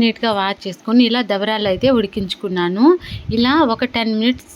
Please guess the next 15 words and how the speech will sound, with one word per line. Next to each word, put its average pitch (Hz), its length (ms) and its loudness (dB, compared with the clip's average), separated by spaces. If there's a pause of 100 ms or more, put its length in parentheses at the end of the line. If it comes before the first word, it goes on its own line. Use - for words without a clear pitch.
(120)
అలాగే 226 460 -2
ఫిఫ్టీన్ 214 340 -2
మినిట్స్ 202 300 -6
అయితే 254 260 0
ఉడికితే 214 300 -4 (100)
సరిపోతుంది. 190 720 -4 (500)
ఇవి 220 180 -2 (120)
చూడండి, 226 400 0
ఇలాగైతే 208 500 -2
నీట్‌గా 196 300 -6
అయితే 247 240 -2
ఉడికించుకున్నాను. 185 840 -4 (1300)
ఇలా 262 180 4 (160)
ఉడికిన 240 260 2 (100)
వాటిని 220 440 2